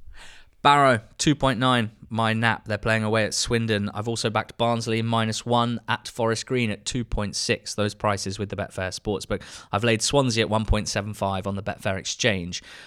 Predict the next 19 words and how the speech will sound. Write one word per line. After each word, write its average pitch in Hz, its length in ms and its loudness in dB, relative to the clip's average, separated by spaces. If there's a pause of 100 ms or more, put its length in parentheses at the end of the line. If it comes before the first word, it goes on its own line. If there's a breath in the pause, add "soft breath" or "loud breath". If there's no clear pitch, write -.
My 117 80 -2
goals 139 320 6
pick - 300 2
is 120 100 -6
Blackpool 123 520 0
to - 100 -10
beat 123 160 -2
Wigan 110 360 0
and 147 240 2
over 135 200 2
two 127 180 -2
point 120 300 -2
five 107 420 0
goals 104 460 2 (340 loud breath)
in 123 100 0
an 117 120 4
end-of-season 131 800 2
vibe 113 360 4
fare, 92 440 0